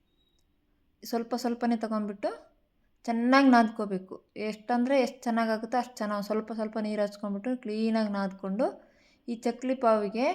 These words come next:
ನಾನು ಸ್ವಲ್ಪ ಆಯಿಲ್ ಹಾಕಿದ್ದೀನಿ, ಹಚ್ಚಿದ್ದೀನಿ. ಒಂದು ಸತಿ ಫಸ್ಟ್ ಟೈಮ್ ಹಚ್-, ಮಾಡುವಾಗ ಸ್ವಲ್ಪ ಆಯಿಲ್ ಹಾಕ್ಕೊಂಡು ಎಲ್ಲ ಕಡೆ ಕ್ಲೀನಾಗಿ ಹಚ್-, ಎ-, ಎಣ್ಣೆನ ಹಚ್ಚಿದ್ದೀನಿ. ಕರೆಕ್ಟಾಗಿ ಎಲ್ಲ ನೀಟಾಗಿ ಮು-,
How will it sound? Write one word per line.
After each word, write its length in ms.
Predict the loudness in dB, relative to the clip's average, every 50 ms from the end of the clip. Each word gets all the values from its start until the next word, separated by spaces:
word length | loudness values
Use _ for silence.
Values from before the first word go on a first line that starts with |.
| -4 -8 _ _ _ _ _ _ -8
ನಾನು 200 | -4 -2 -2 0 0
ಸ್ವಲ್ಪ 240 | 0 0 0 2 2 4 6 6
ಆಯಿಲ್ 200 | 6 6 6 6 6
ಹಾಕಿದ್ದೀನಿ, 480 | 4 4 0 -2 0 2 2 0 0 -2 -2
ಹಚ್ಚಿದ್ದೀನಿ. 520 | -4 -4 -6 -10 -8 -8 -6 -4 -4 -6 -6 -4 -2 -2
ಒಂದು 140 | -2 -2 -2 -2
ಸತಿ 160 | -2 -2 -4 -2 -4
ಫಸ್ಟ್ 220 | -4 -4 -6 -10 -4 -4
ಟೈಮ್ 180 | -2 -2 -4 -6 -10 -8 -8
ಹಚ್-, 240 | -8 -8 -8 -8 -4 0
ಮಾಡುವಾಗ 400 | 0 0 0 0 -2 -2 -2 0 0 0 0 -2 -6 -8 -6
ಸ್ವಲ್ಪ 320 | -4 -2 -2 -2 2 2 4 4 6
ಆಯಿಲ್ 200 | 4 4 4 2
ಹಾಕ್ಕೊಂಡು 320 | 0 0 -2 -6 -2 0 0 0 0
ಎಲ್ಲ 140 | 0 -2 -2 -2 -2
ಕಡೆ 140 | -6 -6 -6 -4
ಕ್ಲೀನಾಗಿ 500 | -4 -4 -4 -2 -4 -4 -4 -4 -4 -4 -4 -4
ಹಚ್-, 280 | -6 -8 -10 -20 -20 _ _ _ _ _ _ _ _ _ _ _ _ _ _ _ _ _ _ _ _ _ _ -6
ಎ-, 200 | -4 -4 -2 -2 -2 0 2 4
ಎಣ್ಣೆನ 300 | 4 6 6 6 6 6 6 2 0 -6 -18 -20 _ _ _ _ _ _ -10
ಹಚ್ಚಿದ್ದೀನಿ. 580 | -10 -8 -6 -6 -6 -4 -2 -4 -2 -2 -2 -4 -4 -6 -20 _ _ _ _ _ _ _ _ _ _ _ _ _ _ _ _ _ _ _ _ _ _ _ _ _ _ _ _ -4
ಕರೆಕ್ಟಾಗಿ 420 | -4 -4 -4 -4 -2 -2 0 0 0
ಎಲ್ಲ 240 | -2 -2 -2 0 0 2 4 4
ನೀಟಾಗಿ 360 | 4 2 2 0 -2 -4 -2 -4
ಮು-, 100 | -4 -4